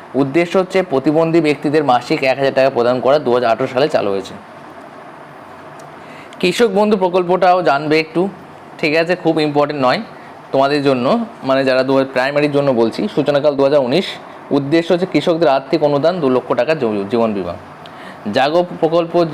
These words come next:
প্রকল-, জাগো প্রকল্প, ঠিক আছে, সূচনাকাল দু হাজার উনিশ, খুব একটা ইম্পর্টেন্ট নয়,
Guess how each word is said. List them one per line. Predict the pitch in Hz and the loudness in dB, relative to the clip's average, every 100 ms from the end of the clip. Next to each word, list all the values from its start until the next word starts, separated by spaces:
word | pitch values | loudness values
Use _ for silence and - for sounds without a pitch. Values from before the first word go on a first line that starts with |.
| 131 | -4
প্রকল-, | 135 120 110 73 80 107 123 | -2 2 0 0 -8 -6 0
জাগো | 127 147 | 0 0
প্রকল্প, | 160 131 120 110 123 208 160 | 0 0 0 0 -2 -2 0
ঠিক | 175 | 0
আছে, | 180 | -2
সূচনাকাল | - 139 147 147 139 | -6 -2 2 2 2
দু | 131 | 2
হাজার | 131 | 2
উনিশ, | 120 - - | 0 -4 -2
খুব | 135 | 0
একটা | 123 | 0
ইম্পর্টেন্ট | 123 120 113 120 | 0 0 0 2
নয়, | 113 | 0